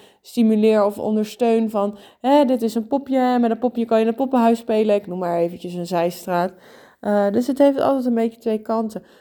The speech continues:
Maar goed, weet je, ik weet dat mijn tijd ook nog wel komt. Ik ben veel meer een pretparkmoeder. Ehm, een, een buitenmoeder, een strandmoeder, een bosmoeder.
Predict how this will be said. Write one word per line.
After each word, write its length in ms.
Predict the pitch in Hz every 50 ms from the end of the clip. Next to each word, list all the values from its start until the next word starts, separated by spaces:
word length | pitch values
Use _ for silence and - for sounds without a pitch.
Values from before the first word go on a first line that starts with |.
| _ _
Maar 100 | - 285
goed, 300 | 285 285 370 349 359 - -
weet 260 | - - 269 269 269
je, 280 | 269 277 277 277 - - -
ik 200 | - 233 240 -
weet 240 | 277 277 277 277
dat 120 | 269 262 240
mijn 260 | 254 262 269 277 277
tijd 260 | 277 247 240 240 -
ook 120 | - 247 240
nog 140 | 240 220
wel 160 | 214 202 208 208
komt. 340 | - 277 277 285 277 -
Ik 160 | - - 214 226
ben 120 | 226 214
veel 200 | 226 247 254 254
meer 160 | 240 226 214
een 140 | 202 208 208
pretparkmoeder. 920 | - 247 269 269 269 - 240 233 226 233 226 226 202 202 202 208 214 214 - - - - - _ _
Ehm, 520 | 208 196 196 190 190 190 190 190 190 190 190 196 196 202 - - _ _ _ _ _ _ _ _ _ _ _ _ _ _ _ _ - - _ _ _
een, 200 | - 254 247 233 233
een 180 | - 233 233
buitenmoeder, 640 | 208 240 240 247 240 233 240 220 220 220 208 208 202 208
een 80 | 220
strandmoeder, 760 | 214 - - 247 240 247 247 233 240 226 214 208 202 202 202
een 120 | 208 208
bosmoeder. 720 | 202 226 247 240 240 233 214 214 190 190 190 196 208 202